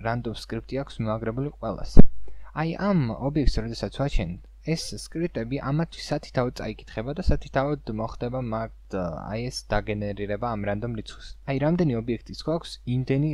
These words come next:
რანდომ სკრიპტი გვაქვს და იმათთვის ცალ-ცალკე ხდება ეს ყველაფერი.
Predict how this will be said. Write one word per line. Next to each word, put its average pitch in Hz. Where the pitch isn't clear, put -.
რანდომ 127
სკრიპტი -
გვაქვს 104
და 156
იმათთვის 139
ცალ-ცალკე 127
ხდება 110
ეს -
ყველაფერი. 101